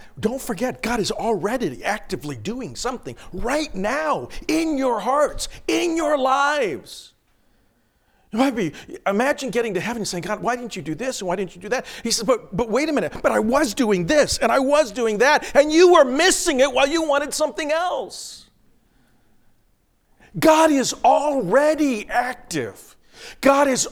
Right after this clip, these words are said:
already working. God is already doing a work in your life. He is already empowering you.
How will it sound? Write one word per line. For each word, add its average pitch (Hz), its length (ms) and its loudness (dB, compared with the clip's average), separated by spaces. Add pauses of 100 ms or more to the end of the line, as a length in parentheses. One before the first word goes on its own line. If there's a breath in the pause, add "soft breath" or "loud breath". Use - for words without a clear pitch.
already 277 960 4
working. 139 680 -6 (240 loud breath)
God 294 240 6
is 269 160 0
already 285 920 2
doing 196 420 -2
a 160 80 0
work 160 300 -4
in 147 100 -4
your 139 140 -2
life. 127 440 -4
He 320 200 4
is 302 180 4
already 285 920 6
empowering 175 760 0
you. 147 220 -4